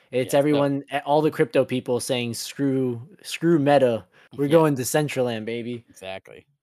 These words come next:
Speaker 2: But,
Speaker 1: No, so
Speaker 2: uh, I mean, all of
Speaker 1: definitely.
Speaker 2: them are ripping too, like, Sand ripped up too. So there's
Speaker 1: S-,
Speaker 2: definitely just a, the
Speaker 1: Sandbox, right?
Speaker 2: Yeah, Sandbox. Well, the
Speaker 1: I said it
Speaker 2: Sand, the
Speaker 1: right.
Speaker 2: Sand token is, yeah,
Speaker 1: Yeah, yeah,
Speaker 2: not
Speaker 1: yeah.
Speaker 2: Sandlot. <laughs>
Speaker 1: Not Sandlot. I got, I gotta get my head out of Sandlot.
Speaker 2: Out of the
Speaker 1: That's,
Speaker 2: baseball.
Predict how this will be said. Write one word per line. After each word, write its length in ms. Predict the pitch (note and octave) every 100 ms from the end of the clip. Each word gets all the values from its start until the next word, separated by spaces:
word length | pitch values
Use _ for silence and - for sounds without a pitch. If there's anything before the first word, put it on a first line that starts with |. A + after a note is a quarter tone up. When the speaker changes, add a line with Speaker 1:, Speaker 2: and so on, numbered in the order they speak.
| C#3+ C#3+ _ _ _ _ _ _
Speaker 2:
But, 200 | A2 G#2+
Speaker 1:
No, 100 | A#2+
so 220 | G2+ A#2 A2+
Speaker 2:
uh, 40 |
I 60 | A2
mean, 140 | B2+
all 160 | G2+ D#3
of 60 | G2
Speaker 1:
definitely. 20 |
Speaker 2:
them 140 | F2+
are 160 | F2+ F2
ripping 340 | F#2+ F#2 F#2
too, 200 | F2+ A#2+
like, 180 | F2+ E2
Sand 360 | - A2+ G#2+ F#2+
ripped 260 | G2 -
up 160 | G2 F#2+
too. 260 | A2+ G#2 - _
So 300 | G2 F#2 G#2
there's 200 | A2+ G#2+ A#2
Speaker 1:
S-, 260 | A#2+ G#2+ G2+
Speaker 2:
definitely 160 | F#2+
just 280 | F#2+ C#3+ C3
a, 80 | A#2+ A#2+ G#2
the 120 | F#2 F#2
Speaker 1:
Sandbox, 120 | -
right? 240 | G2+ B2 _ _
Speaker 2:
Yeah, 120 | G2 F2
Sandbox. 480 | A2 G2+ F#2 F2
Well, 140 | C#3+ E3
the 100 | C#3+
Speaker 1:
I 60 |
said 200 | - C#3
it 40 | A2+
Speaker 2:
Sand, 60 |
the 60 | G#2
Speaker 1:
right. 160 | G2 - - -
Speaker 2:
Sand 240 | C#3+ A2+
token 420 | - B2+ A2 F2+ F2
is, 240 | E2 -
yeah, 160 | G2+ -
Speaker 1:
Yeah, 280 | C3 A#2+
yeah, 180 | G#2+ G2+
Speaker 2:
not 180 | G2 B2+
Speaker 1:
yeah. 60 | F2
Speaker 2:
Sandlot. 420 | B2+ A#2 F#2+ E2 -
<laughs> 320 | - - - _ -
Speaker 1:
Not 280 | C#3+ D3+ -
Sandlot. 500 | D#3 C3 A2 F#2+ F2
I 80 | G#2
got, 200 | B2+ B2+
I 100 | C3
gotta 220 | D3 D3
get 400 | C#3+ C#3+ C3+ C3
my 180 | C3 A#2+
head 180 | C3+ C3+
out 200 | B2 A#2
of 100 | D3+
Sandlot. 640 | C#3+ C3+ B2 A2+ G#2+ G#2+
Speaker 2:
Out 100 | G#2+
of 60 | F#2+
the 60 |
Speaker 1:
That's, 0 |
Speaker 2:
baseball. 540 | F#2+ A2 - F#2+ F#2